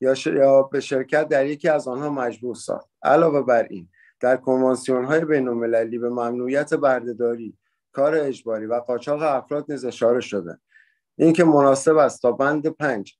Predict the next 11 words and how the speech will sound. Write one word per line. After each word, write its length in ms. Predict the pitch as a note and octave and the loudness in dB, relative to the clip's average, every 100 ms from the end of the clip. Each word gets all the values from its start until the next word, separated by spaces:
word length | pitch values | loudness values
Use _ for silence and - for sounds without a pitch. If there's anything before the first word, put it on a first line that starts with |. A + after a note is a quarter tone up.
| _ - | _ -4
از 240 | A#2+ B2 | -4 -2
هدف 340 | A#2+ C3+ D3 | 2 2 2
هشتم 520 | D#3+ B2+ A2+ - D3 D3 | 0 -2 -4 -4 -2 0
را 140 | C#3+ | 0
با 100 | B2 | 0
دقت 380 | A#2+ B2 C#3 C#3+ | -4 -2 -4 -4
بیشتری 420 | C3 - C3 B2+ | -10 -6 -4 -2
مورد 360 | A#2 G#2+ G#2 G#2 | -4 -8 -8 -4
بررسی 440 | G#2+ G#2+ G#2+ D3 | -2 -2 -6 -6
قرار 320 | C3+ A#2+ A#2 | -2 -2 -2
داده 360 | - A2 A2 | -6 -10 -10